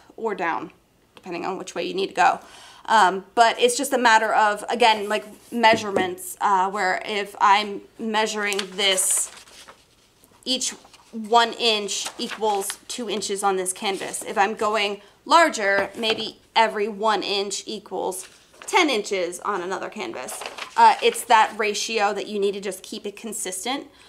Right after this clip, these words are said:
Um, so it depends on the, the side of the ruler that you're using and kinda how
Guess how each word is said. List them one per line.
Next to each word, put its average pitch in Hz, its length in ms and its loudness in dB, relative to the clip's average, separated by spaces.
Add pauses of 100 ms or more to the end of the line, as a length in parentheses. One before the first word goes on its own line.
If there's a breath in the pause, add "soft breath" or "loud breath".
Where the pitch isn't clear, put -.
(180 loud breath)
Um, 202 220 2
so - 240 -4 (100)
it 196 200 -18
depends 262 420 -2
on 247 120 -2
the, 220 360 -2
the 220 100 -6
side 208 260 0
of 202 80 -6
the 196 80 -6
ruler 185 300 -4
that 185 160 -8
you're 190 100 -4
using 185 540 -4
and 190 320 -4
kinda 185 200 -4
how 185 420 0